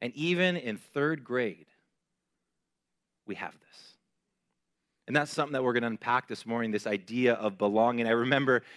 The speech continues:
as I grew up and this continued to manifest itself, I was always looking for somewhere where I could find my identity. And I found it through sports. And when I was a freshman in high school,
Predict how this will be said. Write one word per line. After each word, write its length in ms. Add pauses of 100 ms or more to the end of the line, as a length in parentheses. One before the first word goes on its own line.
as 140
I 100
grew 300
up 240
and 100
this 100
continued 440
to 80
manifest 560
itself, 440
I 60
was 140
always 340
looking 240
for 180
somewhere 360
where 100
I 40
could 140
find 320
my 160
identity. 760 (300)
And 280
I 120
found 360
it 140
through 100
sports. 640 (1040)
And 400 (380)
when 80
I 20
was 80
a 60
freshman 420
in 60
high 160
school, 500